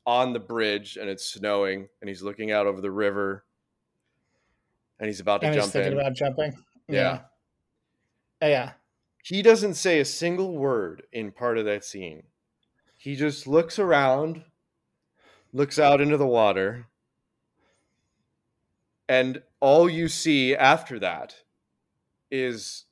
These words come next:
Speaker 1: the camera immediately changes angles and it's just on his face. And he's got this intensely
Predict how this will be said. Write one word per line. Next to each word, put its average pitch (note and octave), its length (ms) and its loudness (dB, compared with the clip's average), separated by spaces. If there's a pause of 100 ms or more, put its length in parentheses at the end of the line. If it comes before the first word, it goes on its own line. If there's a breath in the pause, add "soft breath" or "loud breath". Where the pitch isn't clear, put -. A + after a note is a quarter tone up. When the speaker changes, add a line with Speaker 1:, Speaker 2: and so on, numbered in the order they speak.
Speaker 1:
the B2+ 80 -6
camera C3+ 640 2 (720)
immediately C#3 500 -2
changes C3 460 -6
angles G2+ 540 -2
and G#2+ 80 -6
it's G#2 160 -6
just B2+ 380 -2
on A#2 100 -6
his A2+ 160 -10
face. - 520 -8 (840)
And A2 140 -6
he's E3 380 -6
got D3 360 0
this C3+ 260 -4
intensely D3+ 1120 -8